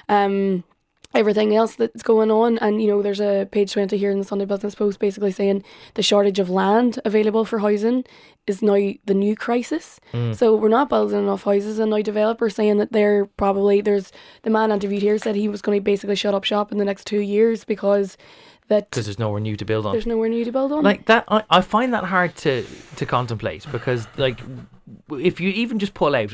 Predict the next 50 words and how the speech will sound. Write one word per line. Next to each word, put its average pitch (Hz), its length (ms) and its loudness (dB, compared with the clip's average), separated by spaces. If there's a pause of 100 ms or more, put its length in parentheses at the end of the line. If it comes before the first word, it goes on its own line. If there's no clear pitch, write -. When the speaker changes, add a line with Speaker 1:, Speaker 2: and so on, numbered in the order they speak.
Speaker 2:
this 160 180 -6
is 165 60 -12
a 165 60 -2
very 143 200 0
crude 131 280 -6
way 110 140 -4
of 98 80 -10
doing 104 220 -8
it, 82 100 -16
but 113 80 -10
if 120 60 -8
you 139 80 -6
pull 220 180 -4
out 220 140 0
a 156 80 -2
map 131 300 -6
of 104 140 -4
Europe 90 320 -16 (200)
and 127 160 -6
you 120 60 -2
look 113 160 -2
at 120 80 -2
Speaker 1:
Mm-hmm. - 120 -8
Speaker 2:
how 113 140 -2
big 120 480 -6
the 117 100 -4
island 104 380 -6
is 85 360 -8 (420)
and 120 120 -4
how 123 120 -2
few 147 200 -6
people 131 240 -6
currently 117 460 -6
live 104 200 -8
on - 140 -16
it, - 200 -20
there 131 180 -2
are - 80 0
so 202 160 2
Speaker 1:
Mm. - 20 -2
Speaker 2:
many 220 160 -4
other 160 200 -4
countries 113 600 -10 (400)
that 123 140 0
are 120 80 -2
so 175 260 2
much 160 160 -4
more 131 160 -4
densely 113 340 -8
populated 98 720 -6